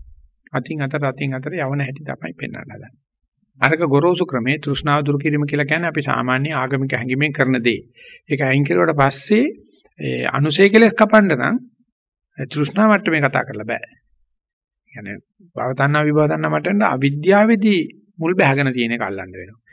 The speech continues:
තෘෂ්ණාව තියෙනකන් අවිද්‍යාව වෙන්නේ, අවිද්‍යාව තෘෂ්ණාවේ වැහිලා තියෙන එක යට මට්ටමේ තියෙන්නේ. තෘෂ්ණාව අයින් කරාට පස්සේ අවිද්‍යාව මුල් ටික අහු වෙනවා. ඒක නිකන් හිටියට බෑ.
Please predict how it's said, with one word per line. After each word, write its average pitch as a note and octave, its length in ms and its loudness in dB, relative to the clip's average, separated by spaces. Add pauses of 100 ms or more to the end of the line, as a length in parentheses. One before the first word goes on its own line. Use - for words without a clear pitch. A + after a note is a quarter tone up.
(140)
තෘෂ්ණාව G3 420 0
තියෙනකන් G3 460 2
අවිද්‍යාව F3 420 4
වෙන්නේ, D3+ 280 2
අවිද්‍යාව C#3+ 440 2 (460)
තෘෂ්ණාවේ C3+ 520 -2
වැහිලා C#3 300 2
තියෙන D3+ 220 2
එක C3+ 120 0
යට B2 260 4
මට්ටමේ C#3+ 400 2
තියෙන්නේ. A2+ 340 -4 (220)
තෘෂ්ණාව E3+ 380 -2
අයින් D3 220 4
කරාට A3 300 4
පස්සේ G3 360 4 (460)
අවිද්‍යාව F#3 460 4
මුල් F#3 140 2
ටික F#3+ 180 4
අහු C#3+ 140 4
වෙනවා. F2+ 280 -2 (680)
ඒක E3+ 340 0
නිකන් G3 340 6
හිටියට F#3+ 340 4
බෑ. - 180 -4